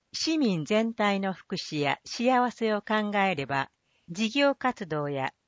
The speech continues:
コミュニティ活動の再開、推進が必要な時期を迎えています。生駒市では全国初の取り組みとなる先飯生駒を実施し、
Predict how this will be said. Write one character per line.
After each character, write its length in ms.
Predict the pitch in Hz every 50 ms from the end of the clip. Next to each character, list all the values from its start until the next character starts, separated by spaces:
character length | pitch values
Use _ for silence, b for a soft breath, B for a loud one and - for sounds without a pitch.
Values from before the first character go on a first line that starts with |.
| _ _
コ 140 | - 240 233
ミ 140 | 240 277 285
ュ 20 |
ニ 120 | 277 262 -
テ 180 | - 254 254
ィ 60 | 240
活 280 | - 247 240 - - 160
動 260 | 151 156 147 139 139
の 220 | 135 135 135 - -
再 300 | - - 196 196 196 -
開、 380 | _ - 180 170 170 - - _
推 220 | - - 233 240 240
進 320 | - - - 226 214 208
が 140 | 202 202 190
必 320 | - - - - - 226
要 260 | 226 220 220 208 208 196
な 180 | 196 190 190
時 140 | - - -
期 240 | _ - 170 151 139
を 140 | 135 - - _ 180
迎 320 | 165 165 - 185 180 170
え 60 | 165
て 160 | - - 160
い 100 | 151 143
ま 160 | 139 143 139 -
す。 300 | - - - - _ _ _ _ _ _ _ _ _ _ _ _ _ _ _ _ _ _ _ _ _ _
生 100 | 220 220
駒 320 | - - 285 262 247 254 233
市 180 | - - 160
で 140 | 143 151 151
は 220 | 143 143 143 - - _ -
全 240 | 196 254 302 320 254
国 180 | - - - - - 147
初 300 | 143 170 156 - - 196
の 220 | 170 151 143 139 -
取 240 | - 202 202 220
り 60 | 220 214
組 180 | - 202 202
み 40 | 190
と 160 | - 185 180
な 160 | 170 175 165
る 200 | 135 135 135 - - _
先 340 | - - 226 226 - 277 277 277
飯 340 | 277 254 - - 254 247
生 20 | -
駒 340 | - - 156 147 143 139 139
を 100 | 135 147
実 380 | 139 170 165 - - - 160
施 20 | 143
し、 320 | - - 147 135 131